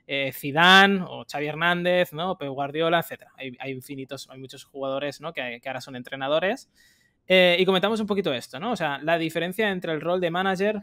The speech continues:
o el rol del mentor, si el manager tenía que ser el especialista siempre o no. Eh, y aquí, como tenemos opiniones diferentes, dijimos, "Bueno, ¿por qué no debatirlo, eh, y sacar alguna conclusión o no?". O, o, o que hay varias conclusiones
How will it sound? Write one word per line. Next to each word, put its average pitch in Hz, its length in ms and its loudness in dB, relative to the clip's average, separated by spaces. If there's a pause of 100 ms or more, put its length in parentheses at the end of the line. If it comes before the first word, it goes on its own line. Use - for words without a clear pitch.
(720)
o - 80 -2
el 151 80 -2
rol 175 140 2
del 180 120 0
mentor, 185 540 2 (180)
si - 160 -2
el 151 100 2
manager 180 380 4
tenía 165 240 0
que 156 80 -6
ser 160 160 -2
el 151 100 -4
especialista 147 680 -6
siempre 151 560 -4
o 131 140 -8
no. 202 280 -6 (440)
Eh, 160 300 6
y 160 40 4
aquí, 175 180 4
como 180 180 2
tenemos 156 220 -2
opiniones 165 320 0
diferentes, 160 580 -2
dijimos, 139 360 -8
"Bueno, 127 200 -8
¿por 135 200 -8
qué 165 120 -4
no 165 420 -2 (140)
debatirlo, 175 880 0
eh, 143 320 -2
y 143 40 -4
sacar 151 520 0
alguna 147 200 -2
conclusión 160 480 0
o 139 120 -6
no?". 185 140 -2
O, 131 340 -6
o, 135 300 -6 (160)
o 135 80 -12
que 160 80 -8
hay 165 60 0
varias 156 220 -2
conclusiones 135 600 -10